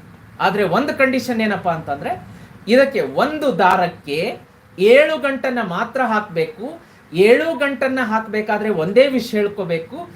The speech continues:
ಪ್ರತಿದಿನ ದಿವಸಕ್ಕೆ ಎರಡರಿಂದ ಮೂರು ಸಲ ಇದನ್ನ ನೋಡಿ, "ನನ್ ಕೆಲ್ಸ ಆಗಿದೆ, thank you ಯೂನಿವರ್ಸ್" ಅಂತ ಹೇಳ್ಕೋಬೇಕು. ನೀವು ಕೈಯಲ್ಲಾದ್ರೂ ಕಟ್ಕೊಳ್ಳಿ, ಟೇಬಲ್ ಮೇಲಾದ್ರೂ ಇಟ್ಕೊಳ್ಳಿ, ಅಥವಾ ಬಟ್ಟೆ ಕಬರ್ಡಲ್ಲಾದ್ರೂ ನೇತ್ಬಿಡಿ, ಮನೆಯಲ್ಲಿ ಯಾವ್ದಾದ್ರೂ ಸ್ಥಳದಲ್ಲಾದ್ರೂ ನೇತ್ಬಿಟ್ಟು ಅದನ್ನ ಅವಾಗ ಅವಾಗ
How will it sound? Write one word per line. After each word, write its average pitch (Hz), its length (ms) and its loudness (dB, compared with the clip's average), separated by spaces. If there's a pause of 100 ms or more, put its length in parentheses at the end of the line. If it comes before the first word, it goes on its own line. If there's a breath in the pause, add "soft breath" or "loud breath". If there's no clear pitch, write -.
(220 loud breath)
ಪ್ರತಿದಿನ 262 480 2 (140)
ದಿವಸಕ್ಕೆ 240 380 -2
ಎರಡರಿಂದ 262 560 0
ಮೂರು 233 340 -2
ಸಲ 269 200 -2
ಇದನ್ನ 240 360 0
ನೋಡಿ, 226 280 0
"ನನ್ 208 240 -2
ಕೆಲ್ಸ 196 280 -2
ಆಗಿದೆ, 220 360 2
thank 214 360 -4
you 247 120 -2
ಯೂನಿವರ್ಸ್" 214 400 -2
ಅಂತ 202 160 -4
ಹೇಳ್ಕೋಬೇಕು. 190 1000 -4 (180)
ನೀವು 214 140 0
ಕೈಯಲ್ಲಾದ್ರೂ 226 640 4
ಕಟ್ಕೊಳ್ಳಿ, 190 540 -2
ಟೇಬಲ್ 214 380 -2
ಮೇಲಾದ್ರೂ 202 360 0
ಇಟ್ಕೊಳ್ಳಿ, 208 460 -2
ಅಥವಾ 190 280 0
ಬಟ್ಟೆ 180 300 -2
ಕಬರ್ಡಲ್ಲಾದ್ರೂ 190 680 0
ನೇತ್ಬಿಡಿ, 180 640 -4 (240 loud breath)
ಮನೆಯಲ್ಲಿ 240 400 2
ಯಾವ್ದಾದ್ರೂ 226 460 4
ಸ್ಥಳದಲ್ಲಾದ್ರೂ 196 680 -2
ನೇತ್ಬಿಟ್ಟು 214 520 -2
ಅದನ್ನ 180 200 -2
ಅವಾಗ 185 280 0
ಅವಾಗ 180 200 2